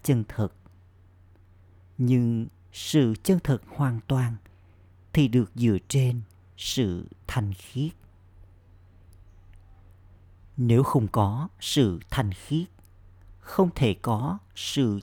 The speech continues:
chân thật liên tục. Vì vậy, nền tảng cho tất cả các con là gì? Sự thanh khiết. Dựa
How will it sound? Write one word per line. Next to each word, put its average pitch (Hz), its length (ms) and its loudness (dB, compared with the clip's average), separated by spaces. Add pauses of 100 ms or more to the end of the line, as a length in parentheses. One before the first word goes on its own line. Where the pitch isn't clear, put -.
chân 180 240 2
thật - 220 -4 (380)
liên 120 340 0 (200)
tục. 104 200 -2 (2250)
Vì 151 220 8
vậy, 104 340 2 (600)
nền 127 340 4 (140)
tảng 98 420 -2 (480)
cho 127 340 2
tất - 280 -4
cả 104 120 -2
các - 340 -10
con 117 380 -2 (280)
là 139 180 0
gì? 120 400 -4 (1800)
Sự - 360 -2 (100)
thanh 104 220 -2
khiết. 143 360 -6 (2000)
Dựa 117 240 0